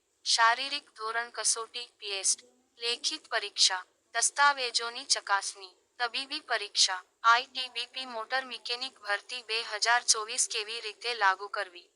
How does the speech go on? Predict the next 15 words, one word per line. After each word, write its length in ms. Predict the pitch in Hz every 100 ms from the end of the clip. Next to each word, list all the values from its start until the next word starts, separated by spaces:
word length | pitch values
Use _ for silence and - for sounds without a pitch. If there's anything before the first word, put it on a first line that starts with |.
| _ _ _ _ _ _
સત્તાવાર 720 | - 247 - 285 277 285 285
વેબસાઇટની 680 | 233 220 - 233 233 240 240
મુલાકાત 640 | 226 208 220 220 240 233 214
લો, 280 | 202 190 - _ 233
ઇટપોલસ 600 | 233 - 269 269 277 -
ડોટ 220 | 220 220
એન 180 | 220 208
આઈ 180 | 214 214
સી 220 | - 233
ડોટ 240 | 208 202
આઈ 240 | 202 190 190
એન. 200 | 180 175 _ _ _ _ _ _ _ _ 240
ઓનલાઈન 480 | 240 247 269 277
નોંધણી 520 | 254 233 220 226 240 254
કરો, 420 | 220 196 190